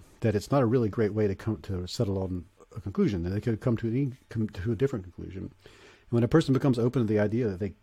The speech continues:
they could have come to a different conclusion, or other people could come to a different conclusion using that same epistemology, that's almost all you have to do.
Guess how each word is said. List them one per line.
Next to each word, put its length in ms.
they 100
could 300
have 160
come 160
to 100
a 20
different 220
conclusion, 360
or 100
other 160
people 280
could 140
come 160
to 80
a 60
different 200
conclusion 380
using 200
that 120
same 160
epistemology, 720
that's 160
almost 300
all 120
you 120
have 140
to 80
do. 480